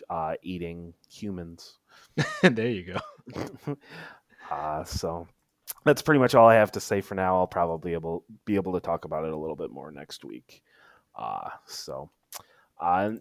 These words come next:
Speaker 1: unless you guys, uh, that's all the games we've played, I guess we're, we'll be ready to move into part three, which will be the Last of Us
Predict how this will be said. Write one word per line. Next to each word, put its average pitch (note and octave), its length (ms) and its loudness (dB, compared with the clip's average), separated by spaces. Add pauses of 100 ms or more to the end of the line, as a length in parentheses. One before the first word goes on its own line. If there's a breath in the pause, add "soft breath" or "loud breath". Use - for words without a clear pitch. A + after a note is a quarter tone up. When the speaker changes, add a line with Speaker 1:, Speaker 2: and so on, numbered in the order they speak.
Speaker 1:
unless C3 320 2
you D#3+ 60 2
guys, C#3+ 340 8
uh, A#2+ 420 8 (400)
that's A2+ 220 0
all A2+ 100 6
the A2 80 2
games B2+ 300 0
we've A2+ 140 0
played, A#2 340 2
I G#2+ 80 0
guess G#2+ 240 -6
we're, G#2+ 400 -2
we'll G#2 140 -8
be A2 140 -2
ready A2 300 2
to A2+ 220 -4
move A2+ 260 -4
into A#2 520 -4
part A#2+ 360 -2
three, B2+ 560 -10
which G#2 380 -6
will G#2+ 140 0
be A2+ 300 0
the A2+ 200 -4
Last G#2+ 400 0
of A#2+ 120 -4
Us A#2+ 300 0